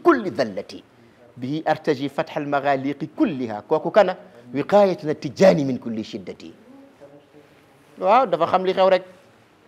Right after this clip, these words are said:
Maodo da laa wax man, Maodo, Maodo, Maodo, Maodo. Ok.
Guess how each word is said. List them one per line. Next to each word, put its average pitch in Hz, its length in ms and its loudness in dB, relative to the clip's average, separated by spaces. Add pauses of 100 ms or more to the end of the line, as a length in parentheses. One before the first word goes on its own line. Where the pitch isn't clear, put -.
(220)
Maodo 135 260 0
da 160 80 -2
laa 180 160 4
wax 147 120 0
man, 127 180 -4
Maodo, 131 280 0
Maodo, 123 380 0
Maodo, 117 420 -2
Maodo. 107 400 -6 (1400)
Ok. - 180 -20